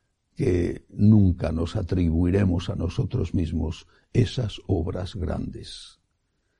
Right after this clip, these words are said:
Dios se fijó en María por su pureza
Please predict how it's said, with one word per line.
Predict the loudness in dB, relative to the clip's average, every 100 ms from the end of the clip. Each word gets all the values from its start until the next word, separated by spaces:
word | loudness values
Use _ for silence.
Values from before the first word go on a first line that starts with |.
| _ _ _ _ _ _
Dios | -6 -2 0 -2 -4
se | -4
fijó | -2 0
en | 0
María | 0 0 -2
por | -4 -6
su | -2 -2
pureza | -2 -4 -4 -6 -10